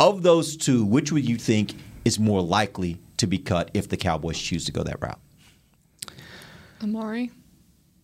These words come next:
Speaker 1: Why?
Speaker 2: I mean, he's, eh, Amari Cooper, and the thing is, how I see him more, I'm like, in my mind, I'm like, "Just do it." <laughs> Save the money. <laughs> But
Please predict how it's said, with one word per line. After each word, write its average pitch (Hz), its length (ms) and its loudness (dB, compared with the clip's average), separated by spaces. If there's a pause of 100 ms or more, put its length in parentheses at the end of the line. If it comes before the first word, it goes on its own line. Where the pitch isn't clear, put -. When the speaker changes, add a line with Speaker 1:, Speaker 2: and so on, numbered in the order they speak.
(600)
Speaker 1:
Why? 185 120 2
Speaker 2:
I - 20 4
mean, 208 180 0
he's, 240 240 2
eh, - 680 -4 (1400)
Amari 311 300 4
Cooper, 254 540 2 (360)
and 262 200 4
the 262 80 4
thing 339 220 2
is, 349 160 2
how 311 180 4
I 277 100 4
see 311 160 2
him 311 100 4
more, 277 240 2 (300)
I'm 254 300 0
like, 247 220 2 (580)
in 226 100 2
my 226 80 4
mind, 226 240 2
I'm 226 120 2
like, 214 300 -2
"Just - 240 -2
do 180 180 2
it." 190 180 -2 (500)
<laughs> 240 200 2
Save - 420 4
the 269 80 4
money. 226 460 6
<laughs> 202 60 8 (920)
But 285 300 6